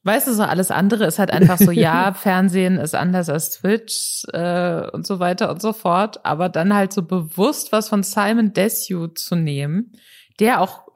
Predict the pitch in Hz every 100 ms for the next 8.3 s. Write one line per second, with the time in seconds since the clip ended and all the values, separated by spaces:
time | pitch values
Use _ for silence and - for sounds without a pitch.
0 | - _ _ - - 190 - - 190 240
1 | - - 220 269 349 330 277 254 247 214
2 | 202 160 180 202 285 - - 175 139 123
3 | 120 - - - 156 160 151 151 156 147
4 | 156 - 127 - - - - 143 - -
5 | - 202 - - 247 269 269 - 175 151
6 | - 143 147 156 185 - - - - _
7 | _ _ 170 180 - 160 147 - 135 127
8 | 135 151